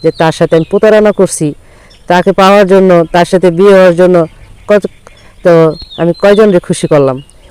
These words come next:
ওদিক দিয়ে ঘটক, এদিক দিয়ে তার দুলাভাই, এদিক দিয়ে আমার দুলাভাই, একজন মানুষের পাওয়ার জন্য আমার তিনজন মানুষকে খুশি করতে হয়েছে। তো আসলে আমি কাজটা ঠিক করি নাই, অন্যায় করছি। যদি, আহ,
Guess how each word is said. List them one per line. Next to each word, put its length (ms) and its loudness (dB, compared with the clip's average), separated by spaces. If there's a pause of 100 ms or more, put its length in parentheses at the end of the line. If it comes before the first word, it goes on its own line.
ওদিক 200 -2
দিয়ে 180 2
ঘটক, 400 0
এদিক 220 -2
দিয়ে 140 2
তার 260 -2
দুলাভাই, 360 2
এদিক 200 -2
দিয়ে 120 2
আমার 180 0
দুলাভাই, 360 0 (340)
একজন 300 0
মানুষের 300 0
পাওয়ার 300 0
জন্য 200 2
আমার 240 0
তিনজন 260 0
মানুষকে 300 0
খুশি 260 -6
করতে 240 -4
হয়েছে। 280 -8 (540)
তো 320 2 (1080)
আসলে 340 2
আমি 120 2
কাজটা 360 0
ঠিক 220 -2
করি 200 2
নাই, 280 0
অন্যায় 280 2
করছি। 400 -6 (140)
যদি, 380 -2 (640)
আহ, 400 -4